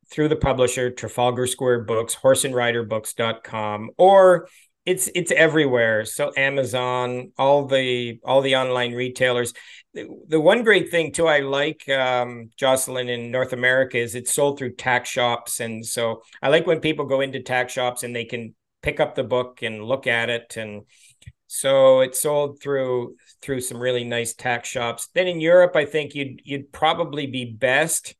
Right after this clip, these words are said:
It's distributed, uh, I know, through the U K, and it's called Quiller, Quiller Books, I believe, in the U K, but it's available everywhere. It's on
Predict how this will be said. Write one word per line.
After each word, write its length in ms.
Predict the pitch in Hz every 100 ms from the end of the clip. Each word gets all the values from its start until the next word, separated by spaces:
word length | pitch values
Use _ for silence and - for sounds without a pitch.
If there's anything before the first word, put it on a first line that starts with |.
| - _ _ - - -
It's 180 | -
distributed, 800 | - 151 - - 247 247 214 151 -
uh, 220 | 139 135
I 100 | 135
know, 300 | 139 143 147
through 680 | 151 - 143 139 131 127 120
the 100 | 120
U 200 | 127 139
K, 380 | - 127 123 117
and 200 | 117 110 _
it's 180 | 123 123
called 360 | - 123 123 -
Quiller, 500 | 143 143 131 117 113 _ _
Quiller 300 | 160 160 139
Books, 400 | 110 127 - -
I 100 | 120
believe, 360 | 113 113 113
in 120 | 113 110
the 60 |
U 220 | 113 123
K, 340 | 123 - 117 117
but 180 | 123 165
it's 140 | 170
available 520 | 165 175 185 151 143
everywhere. 680 | 117 123 120 110 113 107 107
It's 220 | 110 110 127
on 180 | 123